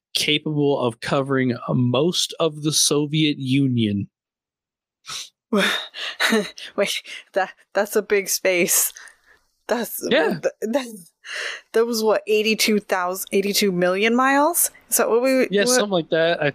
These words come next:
Speaker 1: I think so. Something like that.
Speaker 2: Holy jeebus, that's, that's a big bullet. <laughs>
Speaker 1: Yeah. Yeah, that's ridiculous.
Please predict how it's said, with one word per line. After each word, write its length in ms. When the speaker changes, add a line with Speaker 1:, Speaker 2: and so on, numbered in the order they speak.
Speaker 1:
I 80
think 240
so. 380
Something 240
like 180
that. 300
Speaker 2:
Holy 1400
jeebus, 500
that's, 380
that's 320
a 60
big 340
bullet. 500
<laughs> 40
Speaker 1:
Yeah. 460
Yeah, 360
that's 220
ridiculous. 720